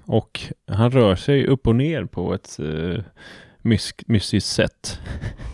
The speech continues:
Det tog lite tid, men efter några, några sekunder där så kom vi på att, jaha, den här mannen ligger alltså och, och har sex med ett hål i backen då,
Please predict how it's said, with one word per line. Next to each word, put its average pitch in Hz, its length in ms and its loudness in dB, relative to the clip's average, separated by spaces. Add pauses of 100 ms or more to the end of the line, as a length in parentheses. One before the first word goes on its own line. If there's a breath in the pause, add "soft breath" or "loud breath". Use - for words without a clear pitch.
(1200 loud breath)
Det 117 160 -2
tog 165 260 6
lite 156 200 0
tid, 156 400 4
men 120 280 6
efter 120 260 4
några, 110 680 4 (200)
några 104 140 4
sekunder 117 400 4
där 117 180 6
så 113 260 4
kom 113 200 2
vi 117 80 4
på 95 240 2
att, - 360 -4
jaha, 104 480 4 (520 loud breath)
den 98 140 0
här 92 220 4
mannen 123 380 4
ligger 90 240 4
alltså 98 260 2
och, 110 640 2 (320)
och 101 120 0
har 120 180 4
sex - 500 -2
med 110 320 4
ett 127 120 2
hål 147 480 4
i 90 540 4
backen 139 440 0
då, 85 180 2